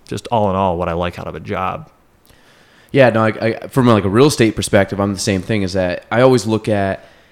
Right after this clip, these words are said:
Speaker 2: you know, if you're taking care of the client's needs, then you're good. Meaning I don't, at no point in time, I mean, I've, I've said this before, I've talked many people out of purchasing a home or even selling their home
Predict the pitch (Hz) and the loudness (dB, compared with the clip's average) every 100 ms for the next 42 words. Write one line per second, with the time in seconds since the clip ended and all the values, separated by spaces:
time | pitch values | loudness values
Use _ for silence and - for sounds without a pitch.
0 | _ _ _ 120 107 110 131 110 123 113 | _ _ _ -6 -6 -2 -2 0 -2 -2
1 | 101 113 104 98 101 101 110 120 - - | -2 -4 -4 -4 -6 -6 -6 -6 -10 -10
2 | 107 92 82 98 131 127 - 113 110 110 | -8 -6 -4 -4 -4 -6 -4 -2 2 4
3 | 113 110 - - - - - - 92 - | 2 0 -6 -20 -20 -20 -20 -20 -20 -4
4 | 131 131 147 147 - 139 110 104 123 123 | 0 2 2 0 -2 -2 -2 -8 -4 -2
5 | 110 104 101 107 98 - - - _ _ | 0 -2 -4 -6 -8 -12 -20 -20 _ _
6 | - 104 101 - 113 101 - 92 - 139 | -12 -12 -12 -10 -8 -8 -10 -14 -6 -2
7 | 101 113 - 113 104 - 101 107 113 117 | -2 -4 -6 -6 -6 -6 -4 -2 0 0
8 | 117 107 - _ - 110 101 90 92 87 | -2 -4 -10 _ -8 -6 -4 -4 -4 -6
9 | - _ _ _ _ - 120 120 113 - | -14 _ _ _ _ -2 0 0 -2 -4
10 | 117 107 117 113 117 113 104 104 92 85 | -4 -4 -2 -2 -2 -4 -2 -2 -2 -6
11 | - 117 113 95 85 92 92 | -6 -4 -4 -6 -6 -6 -6